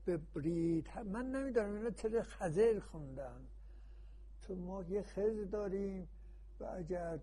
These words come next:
دو تا التقاء ساکنین به اصطلاح خضر یه خورده سخته،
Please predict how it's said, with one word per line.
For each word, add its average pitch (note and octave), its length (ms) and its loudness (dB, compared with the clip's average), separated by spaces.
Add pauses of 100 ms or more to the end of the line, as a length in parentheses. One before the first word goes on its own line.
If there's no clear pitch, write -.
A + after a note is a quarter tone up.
دو G#3+ 140 0
تا G3 300 -2 (160)
التقاء D#3+ 580 -2
ساکنین E3 880 0
به C#3+ 100 0
اصطلاح C3+ 400 -4 (800)
خضر C#3 640 0 (160)
یه D#3 120 -4
خورده D3 320 -2
سخته، E3+ 840 -6